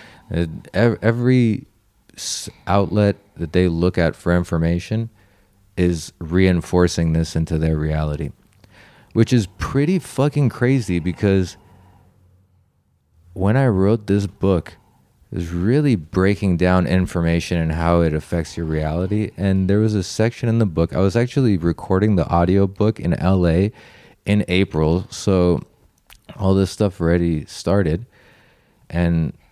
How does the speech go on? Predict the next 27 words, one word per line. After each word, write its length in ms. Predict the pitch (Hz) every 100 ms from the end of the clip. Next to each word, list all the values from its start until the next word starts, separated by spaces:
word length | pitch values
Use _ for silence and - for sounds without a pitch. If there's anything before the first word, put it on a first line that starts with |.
| _ _ _ _ _ -
you 80 |
know, 120 | 110 95
I 40 |
don't 80 | 131
remember 280 | 87 87 85
every 240 | 82 82
line 340 | 73 76 76
that 100 | 76
I 80 | 76
wrote, 360 | 73 76 90 -
but 140 | 90 85
now 220 | - 101
I'm 200 | 95 82
reading 320 | 80 110 107
it 140 | 90 73
for 160 | 92
the 100 | 80
audiobook, 720 | 76 98 92 73 69 73 95 - _ _
and 300 | 92 90 92
I 140 | 92
just, 280 | 92 98 - - _ _ _ _ -
yeah, 240 | 101 120
got 300 | 85 80 85
to 100 | -
this 200 | 98 101
point 340 | - - 139 82
where 400 | 85 82 76